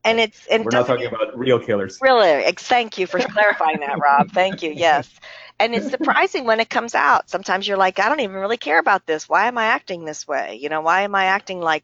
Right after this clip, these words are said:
Speaker 1: this is really that important?" And, uh, yeah, so we'll see some of those bad behaviors come. So
Speaker 2: I, I, I'd like to point out two things of your, of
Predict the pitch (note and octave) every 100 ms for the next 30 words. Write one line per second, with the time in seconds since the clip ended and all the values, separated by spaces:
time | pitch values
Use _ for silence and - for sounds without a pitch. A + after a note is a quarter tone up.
0 | - E3+ - E3 D#3 D#3+ E3+ D#3+ D#3+ D#3+
1 | - E3 - C#3+ C3+ - C#3+ C#3+ C#3+ C#3
2 | - - - - D3 - - F3+ D3 -
3 | E3+ D#3 - F3 F3 - G#3 - E3+ C#3
4 | - D3 D3 D3+ C#3+ C3 C#3 - - C#3+
5 | A#2+ A#2+ - - D3+ D3 C#3+ - - B2
6 | - B2+ C3 B2+ C3+ C#3+ D#3 F#3+ G#3+ G#3
7 | C#3 B2 A#2+ G#2+ G#2+ - A2 G#2+ A2 G#2
8 | G#2 F#2+ F#2+ F#2+ G#2+ F#2